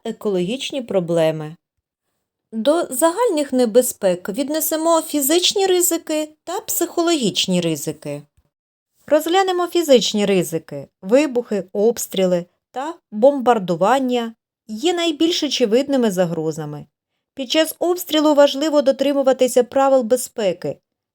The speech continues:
лягти на землю, знайти укриття та зберігати спокій. Психологічна стійкість також є важливою, оскільки паніка може призвести до небезпечних рішень.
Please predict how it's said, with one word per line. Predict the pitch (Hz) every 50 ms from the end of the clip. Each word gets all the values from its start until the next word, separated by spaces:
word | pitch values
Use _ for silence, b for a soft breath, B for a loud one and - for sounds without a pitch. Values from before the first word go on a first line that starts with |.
| _
лягти | 175 185 180 180 - 269
на | 277 311 285
землю, | 226 - 196 202 202 196 185 175 165 165 160 - _ _ _ _
знайти | 175 175 190 208 208 202 196 - 233
укриття | 220 202 196 - 190 185 180 185 - 202 214 254 294
та | - - 214
зберігати | 185 165 156 190 180 175 160 170 196 247 247 240
спокій. | 220 - - _ - - 180 170 - - 147 147 - _ _ _ _ _ _ _ _ _ _ _ _ _
Психологічна | _ - - - 311 302 311 311 311 320 302 330 349 339 - 320 311 302
стійкість | 294 - - - 285 311 339 349 - 339 330 330 - _
також | 277 262 262 254 262 277 277 - -
є | 277 277
важливою, | 262 277 285 277 - 294 330 330 277 180 170 165 160 160 160 - _
оскільки | - 220 214 - - _ - 233 220 - - 226
паніка | - _ - 330 359 381 349 285 233 220 - 185 170 170 - _
може | - 320 392 392 - 349
призвести | 320 - 302 311 277 247 247 254 262 - - _ - 285 302 320 269
до | 233 226 220
небезпечних | 214 208 180 180 190 185 - _ - 196 208 220 - - 196 185 - 202
рішень. | 170 175 170 160 - - - 165 165 160 170